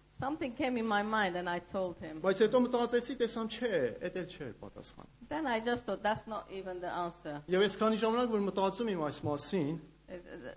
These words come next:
Speaker 1: lately I'm thinking about this.
Speaker 2: զգացի,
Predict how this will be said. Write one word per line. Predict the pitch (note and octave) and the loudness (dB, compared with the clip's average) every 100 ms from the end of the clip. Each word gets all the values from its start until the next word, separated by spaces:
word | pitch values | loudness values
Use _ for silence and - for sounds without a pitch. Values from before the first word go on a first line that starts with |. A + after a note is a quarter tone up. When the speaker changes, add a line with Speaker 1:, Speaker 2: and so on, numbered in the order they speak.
| - | -10
Speaker 1:
lately | A#3 B3+ B3+ | -2 -2 2
I'm | G3 G3 G3 - | 2 0 -2 -2
thinking | A#3+ A#3+ G3+ F3 | 0 0 -2 -2
about | F3 D#3+ - - | 0 -2 -2 0
this. | F3 F#3+ - - - - _ _ _ _ _ _ _ _ _ _ _ _ _ _ _ _ _ _ _ _ _ _ _ | 2 2 -2 -12 -14 -20 _ _ _ _ _ _ _ _ _ _ _ _ _ _ _ _ _ _ _ _ _ _ _
Speaker 2:
զգացի, | G#3+ G3 A#3+ B3+ B3+ - | -2 2 6 6 4 2